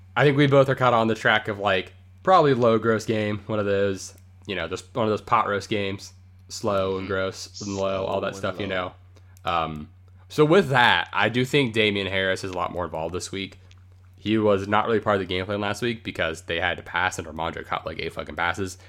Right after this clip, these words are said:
Speaker 1: They don't really throw to Damian. So this week, if they don't have to throw as much, I think we'll see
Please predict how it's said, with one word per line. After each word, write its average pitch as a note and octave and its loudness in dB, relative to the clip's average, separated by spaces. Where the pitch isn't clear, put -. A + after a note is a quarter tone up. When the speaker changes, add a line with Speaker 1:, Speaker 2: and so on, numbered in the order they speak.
Speaker 1:
They - -4
don't F2 0
really - -10
throw F2+ -2
to F2+ -2
Damian. G#2+ -2
So - -8
this D#3 0
week, B2+ 0
if G2 -8
they A2+ 2
don't G#2+ 2
have G#2 -2
to - -20
throw A2+ 4
as A2 2
much, A#2 0
I G2 0
think G2+ -6
we'll F#2+ -4
see F#2+ -4